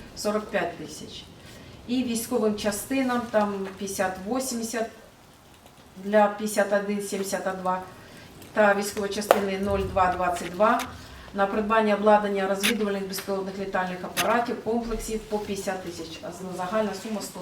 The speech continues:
тисяч. Є перерозподіл коштів, там за рахунок економії. На, е, придбання по апарату, будівельний господарський матеріал для ремонту,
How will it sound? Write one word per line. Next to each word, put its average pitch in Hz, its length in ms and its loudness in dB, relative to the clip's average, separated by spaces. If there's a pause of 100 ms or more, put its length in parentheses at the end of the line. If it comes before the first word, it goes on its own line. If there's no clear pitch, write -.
(100)
тисяч. - 420 -8 (960)
Є 262 120 4
перерозподіл 233 800 4 (180)
коштів, - 360 -4 (120)
там 196 180 0
за 208 100 2
рахунок 208 420 2
економії. 233 800 2 (2000)
На, 226 420 6 (120)
е, 202 240 4 (1900)
придбання 220 720 6 (100)
по 220 120 2
апарату, 220 480 6 (120)
будівельний 214 540 2
господарський 208 580 -2
матеріал 196 460 4
для 214 160 8
ремонту, 196 480 0